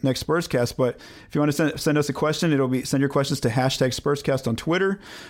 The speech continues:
Be sure to follow project spurs dot com. Uh, Ben, as I mentioned, Ben's writing a weekly series where he's looking at players that the Spurs kinda aren't gonna have a, a chance at in the lottery,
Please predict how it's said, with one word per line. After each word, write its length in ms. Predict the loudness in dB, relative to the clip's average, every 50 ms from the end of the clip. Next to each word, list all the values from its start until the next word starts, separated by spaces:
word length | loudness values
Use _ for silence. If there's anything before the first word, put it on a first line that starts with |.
| -14 -6 -2
Be 200 | -2 0 2 2
sure 240 | 0 2 2 0 0
to 120 | 0 0 -2
follow 300 | 0 0 2 2 2 0
project 320 | 0 0 0 0 -2 -4
spurs 240 | -2 0 0 0 2
dot 200 | 0 0 0 0
com. 420 | 0 0 2 2 2 0 -2 -4 -6 -14 -20 -20 -20 -20 -10
Uh, 220 | -4 -2 0 0 0
Ben, 260 | 0 0 0 0 0
as 180 | 0 0 0 2
I 40 | 2
mentioned, 300 | 0 0 0 0 0 2
Ben's 220 | 2 2 2 2
writing 200 | 2 2 2 0
a 220 | 0 0 0 0 0
weekly 320 | 0 0 -2 0 0 -2
series 460 | -2 0 0 0 2 2 0 0 0
where 180 | 0 0 0 2
he's 160 | 0 0 0
looking 240 | 0 0 2 2 2
at 300 | 2 0 -2 -6 _ _
players 480 | -4 -2 0 2 2 2 2 2 2
that 260 | 2 0 0 0 0 -4
the 60 | -6
Spurs 240 | -2 0 -2 0 0
kinda 180 | 0 0 2
aren't 120 | 2 2 2
gonna 100 | 2 2
have 160 | 2 2 0
a, 80 | 0 0
a 140 | 0 -2 -2
chance 300 | 0 0 0 0 2 2
at 120 | 0 0
in 100 | 2 0
the 60 | 0 0
lottery, 520 | 2 0 2 2 2 2 2 2 0 -2